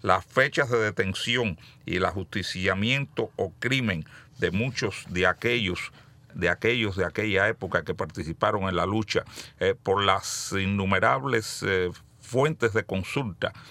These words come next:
a las que el autor acude, este libro constituye una guía, una cantera de referencias históricas, de imprescindible información cuando se escriba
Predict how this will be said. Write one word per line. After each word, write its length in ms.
a 120
las 140
que 160
el 100
autor 500
acude, 580
este 280
libro 320
constituye 760
una 240
guía, 380
una 260
cantera 680
de 160
referencias 720
históricas, 680
de 100
imprescindible 1040
información 1000
cuando 360
se 160
escriba 560